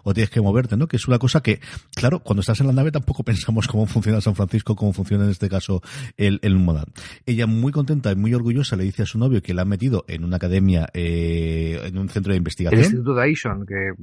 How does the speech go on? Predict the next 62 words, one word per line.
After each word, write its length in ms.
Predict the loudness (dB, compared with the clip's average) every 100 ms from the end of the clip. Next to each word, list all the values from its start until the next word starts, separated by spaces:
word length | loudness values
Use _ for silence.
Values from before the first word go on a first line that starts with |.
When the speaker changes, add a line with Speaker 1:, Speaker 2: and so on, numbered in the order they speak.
| -8
Speaker 2:
no 140 | 0
es 60 | 2
la 60 | 4
primera 160 | 4 2
vez 80 | 0
que 80 |
se 240 | 0 0 0
menciona, 460 | -2 -2 -2 -4 -8
o 40 |
sea, 140 | 0 0
es, 100 | 4
Speaker 1:
Ujú. 100 | 2
Speaker 2:
es 140 | 2
parte 260 | 0 0 0
del 140 | 0
universo 300 | 0 -4 -4
Trek, 260 | 0 0 -2
sí. 160 | -6 -10 -10 _ _ _
Speaker 1:
Y 140 | -6 -2
que 100 | 0
tiene 140 | 2 2
una 40 |
importancia 480 | 2 2 2 2 0
capital 560 | 0 0 0 2 2
en 220 | 4 4 2
lo 80 |
que 100 | 2
va 60 | 2
a 20 |
evolucionar, 480 | 2 0 2 2 2
luego 220 | 2 0
comentaremos 640 | 0 0 0 0 0 0 -2
cuando 320 | -2 -2 -2
Picard 260 | -2 0
llega 160 | 2 0
a 140 | 2
Dyson 320 | 2 0 -2 -2
y 80 |
que 180 | -4 -4
el 140 | -2 -2
personaje 420 | 0 0 0 0
de 100 | 0
Maddox 440 | 0 -2 -2 -4
se 120 | -2 2
nombra 240 | 2 0
también 340 | -2 0 0 0
y 60 |
qué 60 | 0
importancia 360 | 0 0 -2 -2
tiene 280 | 0 0
eso 260 | 0 -2 -8 -10 -20 -20 -4
en 140 | 0 2
el 100 | 2
estudio 360 | 0 0 2
de 100 | 2
Data 320 | 2 0 -2 -4
y, 340 | -4 -6 -6
y 220 | -6 0 0
ella 200 | 0 0
como 160 | -2
potencial 420 | -2 -4 0 2 4
hija. 220 | 2